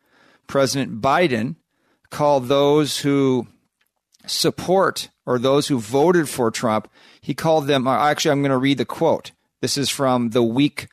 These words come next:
online publication. Biden said at a fundraiser that former President Donald Trump's most staunch supporters are, and this is a quote, "a threat to our very democracy," unquote,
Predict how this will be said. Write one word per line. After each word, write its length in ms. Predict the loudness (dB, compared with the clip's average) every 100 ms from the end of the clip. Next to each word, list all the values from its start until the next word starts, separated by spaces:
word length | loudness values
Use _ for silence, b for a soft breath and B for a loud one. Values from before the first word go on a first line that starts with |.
| b b b
online 460 | -2 0 0 0 0
publication. 720 | -2 -2 -2 0 0 -2 -4
Biden 340 | -2 0 0 -2
said 200 | -2 0
at 80 |
a 40 | -2
fundraiser 520 | 0 -2 2 0 0
that 160 | -4 -4
former 320 | -2 0 0
President 420 | 0 0 0 -2
Donald 300 | 0 0 -2
Trump's 400 | -2 -2 -2 -8 B B B
most 240 | -2 -2 -2
staunch 480 | -4 0 0 0
supporters 640 | -4 -4 0 0 2 0 0
are, 260 | 0 0
and 80 | 0
this 140 | -2 -4
is 80 |
a 40 | -4
quote, 440 | -2 0 2 0 _ _ _ _ -2
"a 140 | -2
threat 500 | -2 -4 0 2 0
to 180 | -2 -2
our 160 | 0 -2
very 440 | 0 2 4 2
democracy," 1080 | 2 0 0 0 -2 -2 -2 0 -2 -4 -8 _ _ _ _ -4
unquote, 640 | 0 0 0 0 2 0